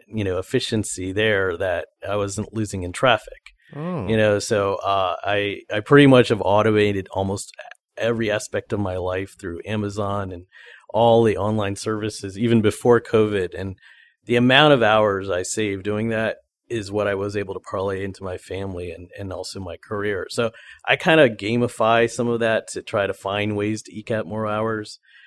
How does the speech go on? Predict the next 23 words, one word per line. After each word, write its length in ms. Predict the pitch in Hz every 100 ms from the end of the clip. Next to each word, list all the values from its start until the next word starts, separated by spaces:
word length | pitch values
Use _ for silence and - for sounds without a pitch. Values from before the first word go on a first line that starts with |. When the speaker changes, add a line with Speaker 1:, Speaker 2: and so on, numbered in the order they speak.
| _ -
Speaker 1:
Uh, 300 | 104 98 95
the 100 | 110
other 160 | 127 160
part 300 | 165 135 127
about 280 | 113 98 98
the 100 | 95
routine, 560 | 98 101 - 110 113 -
I 100 | 104
think 280 | 113 151 147
it's, 360 | 202 - - - _ _ _ _ _ - - -
I, 120 | 120 -
for 160 | -
me, 160 | 139 165
it 40 |
was 400 | 185 131 127 - _ -
not 220 | 117 117
waking 360 | 117 120 117
up 200 | 104 101
and 120 | - 92
starting 400 | - 101 101 87
work 240 | 90 87
right 180 | - 82
away. 300 | 80 71 69